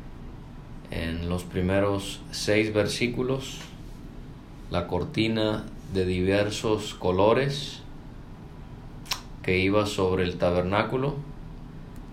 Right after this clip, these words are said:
En los versículos siete a trece, la cortina de pelo de cabra.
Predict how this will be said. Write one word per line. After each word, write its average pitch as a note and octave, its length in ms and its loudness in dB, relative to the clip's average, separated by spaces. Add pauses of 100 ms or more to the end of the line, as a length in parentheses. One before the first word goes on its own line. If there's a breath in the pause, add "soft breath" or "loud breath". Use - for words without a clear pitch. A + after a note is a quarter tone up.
(120)
En F2+ 120 -4
los F2 180 0
versículos F#2 680 2
siete G#2+ 380 4
a G2+ 100 2
trece, A2+ 520 2 (1120)
la E2+ 380 0
cortina G#2+ 840 2 (280)
de F#2 300 -4 (100)
pelo G#2+ 300 6
de F#2+ 140 2
cabra. G#2+ 480 4